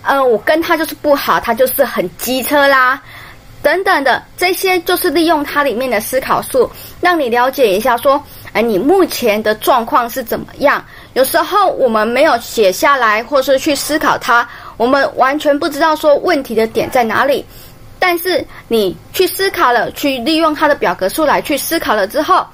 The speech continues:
诶，你会好像会觉得说，哦，原来问题点是在哪里，你就进而可以去解决这样子的问题啦。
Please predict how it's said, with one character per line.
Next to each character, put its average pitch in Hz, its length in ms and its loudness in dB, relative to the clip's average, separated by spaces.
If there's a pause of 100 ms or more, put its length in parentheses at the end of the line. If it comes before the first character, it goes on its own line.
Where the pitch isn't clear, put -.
(260)
诶， 370 100 0 (240)
你 - 100 -4
会 330 200 2
好 269 180 0
像 302 180 -2
会 311 140 0
觉 269 140 2
得 247 80 2
说， 285 180 -2 (460)
哦， 277 420 4
原 269 100 2
来 302 120 4
问 359 240 2
题 277 160 -2
点 226 180 0
是 233 80 -4
在 262 160 2
哪 226 220 2
里， 269 180 0 (200)
你 196 80 -6
就 277 120 4 (100)
进 330 220 0
而 226 140 2
可 240 160 -2
以 240 40 4
去 247 140 -6
解 214 220 -2
决 180 160 0
这 269 180 -2
样 254 180 0
子 208 120 -12
的 - 120 -4
问 240 220 0
题 196 220 -4
啦。 226 340 2